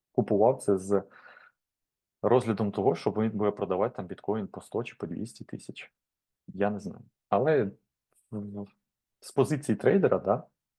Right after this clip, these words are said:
я ось бачу таку ситуацію. Тобто зя-,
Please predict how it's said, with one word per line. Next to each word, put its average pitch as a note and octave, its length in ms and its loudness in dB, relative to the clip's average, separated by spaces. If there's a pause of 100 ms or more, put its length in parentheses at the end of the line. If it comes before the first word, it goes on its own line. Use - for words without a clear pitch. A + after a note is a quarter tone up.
(160)
я G#2+ 360 2
ось G#2 280 0
бачу G#2 300 0
таку - 280 -8
ситуацію. - 500 -10 (240)
Тобто G#2+ 500 6
зя-, G2 640 4